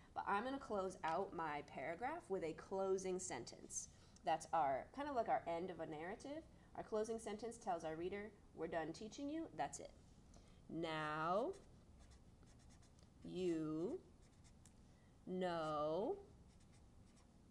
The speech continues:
all about the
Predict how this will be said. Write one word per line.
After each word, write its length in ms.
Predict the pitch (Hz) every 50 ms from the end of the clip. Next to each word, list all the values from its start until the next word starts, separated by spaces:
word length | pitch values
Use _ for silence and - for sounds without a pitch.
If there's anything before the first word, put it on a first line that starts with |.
| - - - - - - - - - - - - - - - - - - - - -
all 720 | - 165 160 160 156 156 156 151 156 165 170 214 294 381 392 - - - - - - - - - - - - - - - - - - - - - - -
about 1000 | 202 240 311 302 196 170 143 135 139 143 156 196 269 - - - - - - - - - - - - - - - - - - - - - - - - - - - - - - - - - - - - - - - - - - - - - - - - - - - - - - - - - - - - - - - - - - - - - - - - - - - - - - - - 175 170
the 460 | 170 185 175 170 160 156 156 - -